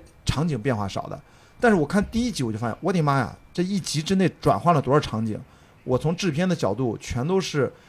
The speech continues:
看上去简单，操作起来拍摄特别复杂，特别消耗时间的大投入的拍法，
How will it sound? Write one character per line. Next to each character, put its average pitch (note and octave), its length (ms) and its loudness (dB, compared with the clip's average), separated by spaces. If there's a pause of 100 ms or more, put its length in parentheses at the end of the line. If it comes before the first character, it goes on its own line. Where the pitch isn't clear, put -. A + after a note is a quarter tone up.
(160)
看 A#3+ 280 4
上 C#3 140 4
去 - 100 -4
简 G2+ 300 0
单， E2 220 -4 (720)
操 - 360 4
作 F3 200 0
起 - 160 -10
来 E2+ 120 -8
拍 - 220 2
摄 D#3 160 0
特 G#3 360 8
别 F#2+ 180 -4
复 - 180 -10
杂， - 120 -10
特 F#3+ 340 4
别 A2 160 2
消 D3 220 4
耗 A#2+ 180 0
时 - 220 -6
间 A2 220 0
的 G#2 160 -4 (120)
大 - 180 2
投 G#2 260 -2
入 A2 160 2
的 F#2 100 -4
拍 A2 220 0
法， F2 200 -6